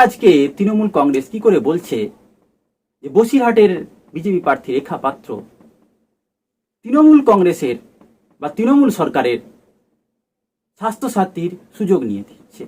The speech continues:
স্বাস্থ্যসাথী কার্ডের মাধ্যমে নাকি রেখা পাত্র সুযোগ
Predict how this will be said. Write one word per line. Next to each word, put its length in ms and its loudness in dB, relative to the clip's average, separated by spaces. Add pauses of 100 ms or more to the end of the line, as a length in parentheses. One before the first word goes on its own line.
(1700)
স্বাস্থ্যসাথী 560 -2
কার্ডের 280 4
মাধ্যমে 380 -2
নাকি 180 -6 (840)
রেখা 320 -8
পাত্র 200 -8 (120)
সুযোগ 220 -4